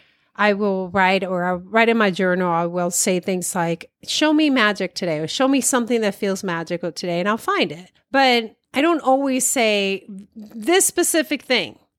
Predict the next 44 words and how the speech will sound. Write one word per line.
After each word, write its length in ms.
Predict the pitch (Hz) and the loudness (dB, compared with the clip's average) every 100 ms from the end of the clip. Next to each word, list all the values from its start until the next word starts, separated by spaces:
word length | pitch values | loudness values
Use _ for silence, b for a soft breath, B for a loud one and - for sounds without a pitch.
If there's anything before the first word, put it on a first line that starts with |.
| - | -2
and 160 | 247 | 0
it 120 | 226 | 0
happens, 600 | 214 247 196 - - - | 2 2 0 -2 -14 -10
you 80 | 208 | -4
know, 120 | 196 | -2
like, 180 | 196 196 | -2 0
I 60 | 202 | 0
don't 100 | 220 | 0
always 240 | 233 208 | -2 -2
state 520 | - - - 196 180 | -2 -4 -2 -2 -2
the 100 | 185 | -8
thing. 340 | 180 165 185 190 B B B B B | -8 -10 -12 -18 B B B B B
Just 400 | 202 269 277 - | 0 2 2 0
like 500 | 269 247 233 226 - _ - | 2 4 4 0 -6 _ -8
when 240 | 233 247 | 0 4
I 120 | 220 | 4
went 340 | 208 233 226 - | 4 2 2 -2
to, 480 | - 233 208 196 185 | -2 2 2 0 -2
another 380 | 214 226 233 247 | 0 2 2 0
case 340 | 240 196 180 | 0 0 0
was 140 | 190 | -2
I 80 | 190 | -2
went 300 | 185 202 185 | 0 -2 -2
to 420 | - 214 185 175 156 | -4 -2 0 0 -2
a, 260 | 180 165 - _ - | -4 -4 -8 _ -4
a 80 | 220 | 2
beach. 400 | 381 202 - - | 2 2 -2 -6
It's, 260 | 160 - - | -6 -6 -4
it's 200 | 220 226 | 0 0
a 80 | |
beach 260 | 208 262 254 | 2 0 2
that's 260 | 226 - 202 | -2 -2 -6
really 460 | 202 240 254 226 | -4 2 2 2
magical, 720 | 208 175 170 170 175 170 170 - B B B B B | 0 0 0 -4 -4 -4 -4 -8 B B B B B
and 640 | 202 202 196 185 185 - - _ _ _ | 0 2 2 0 -4 -8 -20 _ _ _
usually 560 | 214 233 226 208 220 220 | -2 0 2 2 2 2
there's 400 | 196 190 190 185 | 4 2 2 0
a 80 | 196 | 0
line 240 | 190 196 | 2 0
of 120 | 214 | -2
cars 480 | - 226 170 170 - | -2 0 0 -2 -6
to 100 | - | -6
get 200 | 185 165 | -4 -2
in, 360 | 151 185 208 | -4 -8 -10